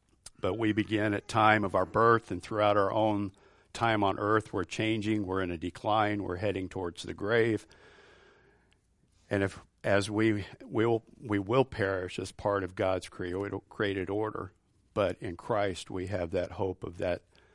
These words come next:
again, immutable, resurrected, glorified life. And this is why it's so vital in our time that in the number of our days we're, we're given that we're to grow and change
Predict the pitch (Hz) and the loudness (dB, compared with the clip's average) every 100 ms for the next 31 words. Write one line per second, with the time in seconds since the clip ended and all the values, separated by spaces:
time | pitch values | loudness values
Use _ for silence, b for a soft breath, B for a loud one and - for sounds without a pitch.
0 | b b - 90 101 90 85 - _ _ | b b -10 -4 -2 -2 -6 -14 _ _
1 | 98 95 98 95 90 92 87 85 _ 98 | -8 -4 -4 -2 -4 -4 -6 -10 _ -6
2 | 98 95 87 90 87 92 87 82 _ 107 | -6 -4 -6 -8 -8 -10 -12 -16 _ -8
3 | 95 85 - 90 85 90 87 - - _ | -6 -6 -4 -4 -2 -4 -4 -8 -18 _
4 | b b b b b b b b b - | b b b b b b b b b -2
5 | 107 113 120 - 113 110 104 - 110 92 | 0 0 0 -2 4 4 4 2 0 4
6 | 107 107 110 98 95 98 98 - 104 95 | 6 6 4 0 0 -2 -2 -2 0 0
7 | 87 90 87 92 90 90 95 92 90 92 | -2 -4 -2 -2 -4 -4 -4 -2 -2 0
8 | 98 92 95 90 87 85 - 92 85 - | 0 0 0 -2 -2 -6 -6 -6 -8 -10
9 | 98 87 101 104 98 87 82 b b b | -12 -6 -2 0 0 -4 -8 b b b
10 | b b b b 104 95 104 95 85 - | b b b b -6 -2 0 0 -4 -2
11 | 104 104 101 92 - - - 87 - 110 | 2 6 6 4 0 -14 -10 -8 -6 -4
12 | 117 117 104 95 87 - | -2 -2 -2 -4 -6 -14